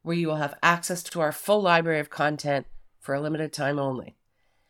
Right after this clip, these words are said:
We are truly independent. We don't just say it, meaning that you will be exposed to views from across the political spectrum at state of tel aviv dot com. Me? I'm all over the place,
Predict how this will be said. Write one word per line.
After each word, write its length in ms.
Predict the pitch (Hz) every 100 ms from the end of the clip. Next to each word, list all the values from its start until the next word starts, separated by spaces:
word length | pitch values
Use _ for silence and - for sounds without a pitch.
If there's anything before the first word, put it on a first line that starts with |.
| _ _
We 160 | 190
are 140 | 190 175
truly 640 | - - 214 208 196 -
independent. 600 | 156 151 143 135 127 113
We 120 | - 156
don't 180 | 160
just 280 | - 156 -
say 300 | - 135 123
it, 120 | 120 - - _ _ -
meaning 300 | 170 185 175
that 140 | 165 -
you 200 | 160 170
will 360 | 170 185 196
be 200 | 180 180
exposed 680 | 170 - - 165 160 160 -
to 80 | 143
views 520 | 139 165 185 190 180 - _ _ _
from 140 | 135
across 460 | 143 - 170 170 165
the 100 | -
political 480 | 170 160 160 170 175
spectrum 600 | - 156 - - 135 131 _ _ _ _
at 200 | 131 -
state 240 | - 143 139
of 100 | 139
tel 260 | - 131
aviv 220 | 131 120 -
dot 220 | - -
com. 380 | 131 123 120 - _ _ _ _ 156
Me? 320 | 180 277 - _ _ _ -
I'm 120 | 208
all 160 | 175 151
over 160 | 147
the 100 | 131
place, 440 | - - - -